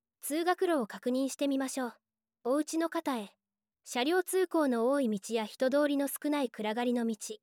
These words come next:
いざという時に駆け込める子ども百当番の家の場所など、お子さんと一緒に歩いて確認しておきましょう。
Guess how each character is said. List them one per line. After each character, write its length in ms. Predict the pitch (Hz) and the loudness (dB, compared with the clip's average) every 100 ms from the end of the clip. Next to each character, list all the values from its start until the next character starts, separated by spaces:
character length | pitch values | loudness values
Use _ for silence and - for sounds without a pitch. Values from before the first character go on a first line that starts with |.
| _ _ _ _ _ - | _ _ _ _ _ -2
い 80 | 302 | 2
ざ 120 | 381 | 4
と 120 | 330 | 4
い 100 | 269 | 2
う 80 | 247 | 2
時 220 | 269 269 | 0 0
に 120 | 226 | -2
駆 220 | - 226 | -2 -6
け 80 | 247 | -2
込 60 | 262 | 0
め 100 | 247 | 0
る 80 | 220 | -2
子 160 | - | -2
ど 100 | 208 | 0
も 120 | 254 | 0
百 240 | 262 254 - | -2 -6 -2
当 200 | 349 359 | 0 2
番 200 | 311 240 | 2 0
の 100 | 196 | -2
家 200 | 196 240 | -2 -2
の 100 | 254 | -2
場 100 | 240 | -2
所 140 | 262 | -2
な 100 | 254 | -4
ど、 200 | 233 - _ _ _ _ - | -4 -6 _ _ _ _ -4
お 100 | 220 | 0
子 100 | 311 | 0
さ 160 | 320 311 | 2 0
ん 80 | |
と 100 | 262 | 0
一 80 | 220 | -2
緒 160 | - 254 | 0 0
に 160 | 262 | 2
歩 160 | 262 302 | 2 0
い 80 | 320 | 0
て 140 | 254 | -2
確 220 | - - | -6 -4
認 180 | 247 269 | 0 0
し 80 | - | 0
て 100 | 277 | -2
お 80 | 269 | 0
き 100 | 269 | -2
ま 120 | 254 | -4
し 120 | - | -4
ょ 40 | |
う。 80 | 226 | -8